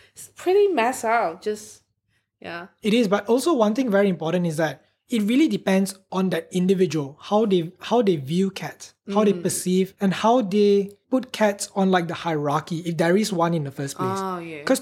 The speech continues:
Speaker 2: to us, we might view cats, humans, on the same field,
Speaker 1: Mm.
Speaker 2: right? But maybe some people view cats as pets.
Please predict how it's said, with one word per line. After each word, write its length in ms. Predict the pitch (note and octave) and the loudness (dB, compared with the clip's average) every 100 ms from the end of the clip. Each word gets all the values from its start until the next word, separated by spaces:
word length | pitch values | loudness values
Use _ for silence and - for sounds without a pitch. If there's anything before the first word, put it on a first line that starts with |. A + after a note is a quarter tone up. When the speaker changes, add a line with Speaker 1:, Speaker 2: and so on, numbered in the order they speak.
| - | 4
Speaker 2:
to 80 | G3 | 4
us, 260 | D4+ C#4+ | 4 0
we 220 | F3+ G3+ | 0 2
might 320 | G3+ G#3 C#4 - | 4 2 0 -4
view 340 | D#3 D3 G3+ G#3+ | -8 0 2 0
cats, 440 | G#3+ F#3+ F3+ - - | -2 -2 -2 -6 -6
humans, 580 | F#3+ F3+ F3+ F3+ - _ _ _ - | -2 0 0 -2 -6 _ _ _ -4
on 140 | A3 | 2
the 80 | G#3+ | 2
same 260 | G#3 G3 G3+ | 2 2 0
field, 260 | F#3+ D3+ - _ _ G#3 | -2 -4 -8 _ _ -16
Speaker 1:
Mm. 240 | G3+ F#3+ | -12 -4
Speaker 2:
right? 300 | E3+ C4+ - _ _ _ _ | 0 0 -2 _ _ _ _
But 220 | G#3+ A3+ | -2 -2
maybe 720 | F#3+ G3 B3 D#4+ F3 E3 D4+ - _ | 0 2 2 2 0 -2 -4 -6 _
some 320 | - A3+ C#4 | -6 -2 0
people 220 | C4+ C4 A3+ | 0 0 0
view 260 | E3 G#3 | 2 0
cats 460 | G#3 F3 E3 E3 - | 0 -4 -4 -6 -8
as 380 | F3 E3+ E3 - _ _ | -4 -4 -6 -12 _ _
pets. 540 | - - - - - | -8 -8 -8 -12 -12